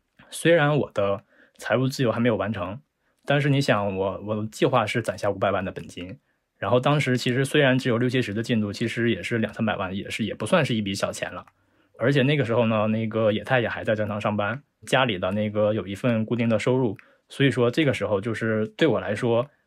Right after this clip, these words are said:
安全性是有保障的，然后前进的方向也大概是明确的，所以在这个时候我会选择去离职。但是并不是说离职就一定是一个对的情况，还是要考虑，综合考虑说我们当下的风险以及前进的方向是否明确。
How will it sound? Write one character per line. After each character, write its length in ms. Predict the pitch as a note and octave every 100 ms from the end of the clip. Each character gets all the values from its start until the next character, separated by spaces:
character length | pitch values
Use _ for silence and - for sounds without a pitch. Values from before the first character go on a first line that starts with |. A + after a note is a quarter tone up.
| -
安 160 | D3
全 220 | E3 C3 G#2+
性 320 | A#2 A2 G#2
是 120 | A2+
有 100 | G2+
保 180 | G#2+ -
障 240 | G#2 F#2+
的， 220 | F2+ G2 -
然 180 | G2+ G2+
后 160 | C3+
前 220 | B2+ - A#2
进 120 | C#3
的 80 | B2+
方 200 | C3+ C3+
向 140 | C#3
也 60 | F#2
大 120 | A2+
概 100 | A2
是 100 | A2
明 180 | G2+ E2+
确 160 | - A2
的， 180 | F2+ - - _
所 120 | -
以 60 | C#3
在 100 | C#3+
这 140 | C#3+
个 80 | C#3
时 100 | G#2
候 80 | G2+
我 40 |
会 120 | F#2+ G#2
选 180 | -
择 80 | F2+
去 120 | G2
离 160 | G2 G2
职。 240 | G2 F2+ - - _ -
但 200 | C#3+ C3
是 220 | B2+ B2+
并 260 | B2 D3 C3+
不 100 | A2+
是 120 | A#2+
说 420 | A2+ A2+ A2+ A2+ - _ _
离 180 | G#2 A#2+
职 220 | A2+ G#2
就 280 | G#2+ A#2 A2
一 220 | - -
定 240 | - D#3 A#2
是 160 | A2+
一 80 | F#2+
个 80 | G2
对 160 | G2 G#2
的 80 |
情 160 | - -
况， 160 | - G2
还 160 | G#2
是 120 | G2+
要 100 | C3
考 180 | C3 -
虑， 140 | F#2+ G#2+
综 160 | C#3
合 80 | B2
考 100 | G#2+
虑 140 | F#2+
说 140 | G#2 A#2+
我 40 |
们 140 | F3 C3
当 180 | A#2
下 200 | A2 C3
的 240 | A2 G2 G#2 - - _
风 240 | - C3+
险 260 | C#3 G2 F#2
以 60 | F2+
及 320 | G#2+ A#2 -
前 200 | - -
进 100 | B2
的 80 | A2
方 160 | A2+
向 120 | A#2+ A#2
是 80 |
否 120 | A2+ F#2
明 160 | E2+
确。 200 | - C3+